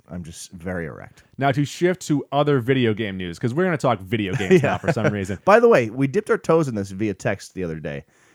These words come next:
Speaker 1: Uh, better side characters, Spider-Man versus Batman, is a great debate.
Speaker 2: It's a good debate, but I still think that Batman is far and ahead.
Speaker 1: I think
Speaker 2: Because
Speaker 1: Spider-Man's ahead.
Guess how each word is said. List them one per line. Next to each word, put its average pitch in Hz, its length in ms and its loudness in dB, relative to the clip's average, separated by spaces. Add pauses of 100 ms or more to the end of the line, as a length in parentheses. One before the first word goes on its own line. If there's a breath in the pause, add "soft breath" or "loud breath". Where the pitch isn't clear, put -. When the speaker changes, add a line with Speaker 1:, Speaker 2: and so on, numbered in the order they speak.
(280 soft breath)
Speaker 1:
Uh, 107 120 2
better 151 360 4
side 160 340 2
characters, 113 420 -2
Spider-Man 120 640 0
versus 98 240 -6
Batman, 110 400 -2
is 90 180 -8
a 92 60 -6
great 98 460 -6
debate. 80 340 -12
Speaker 2:
It's 165 160 -2
a 175 60 4
good 175 160 6
debate, 156 480 2
but 139 160 4
I 143 160 2
still 151 280 2
think 131 260 -2
that 117 200 0
Batman 117 380 0
is 101 120 -4
far 101 220 -4
and 90 100 -6
ahead. 87 320 -12
Speaker 1:
I 120 120 0
think 131 160 0
Speaker 2:
Because 185 260 8
Speaker 1:
Spider-Man's 87 380 -2
ahead. 62 260 -10